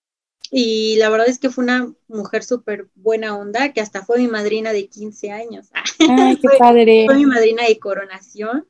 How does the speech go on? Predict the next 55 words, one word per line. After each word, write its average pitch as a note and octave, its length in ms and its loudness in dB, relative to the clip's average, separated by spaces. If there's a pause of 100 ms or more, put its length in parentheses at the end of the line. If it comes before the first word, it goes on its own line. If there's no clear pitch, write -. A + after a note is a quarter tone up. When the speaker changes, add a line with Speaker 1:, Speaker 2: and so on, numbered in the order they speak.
(200)
Speaker 1:
y A3 140 -8
realmente A#3 440 -4
es A#3+ 80 -8
que A#3 120 -12
yo A3 100 -2
la G#3+ 120 0
aprecio G#3 400 -10 (160)
mucho, G#3+ 320 -12
porque G3+ 280 -20
la F#3 100 -12
verdad F3+ 180 -14
es G3+ 100 -20
que G#3+ 160 -4
sí, G3 220 -18
siempre G#3+ 300 -8
nos G#3 220 -14
daba F#3+ 320 -18
muy G3 120 -20
buenos - 300 -20
consejos, A#3+ 600 -10 (360)
y A#3+ 140 -2
nunca A#3+ 300 -2
nos A3 180 -6
juzgaba, F3+ 520 -14
por G#3 160 -6
el F#3+ 100 -16
contrario, F#3+ 440 -20
siempre G3+ 440 -10
trataba F#3 420 -16
de F#3 80 -16
apoyarnos F3+ 580 -12
en F#3 80 -10
lo E3+ 120 -20
que F3 100 -20
necesitábamos, G3 800 -10
y A#3+ 40 -4
la G3 80 -6
verdad G3+ 160 -8
es G3+ 80 -14
que G#3 80 -2
es G#3+ 100 -10
una G#3+ 180 -10
tipaza, - 460 -20 (360)
y A3 100 -14
yo G#3 80 0
la G#3 180 -4
quiero A3+ 260 0
y B3 80 0
la G3 180 -2
estimo, G#3+ 500 -6
y A3+ 140 -2
la F#3 140 -8
verdad F#3 180 -8
es G#3 100 -16
que F#3 360 -8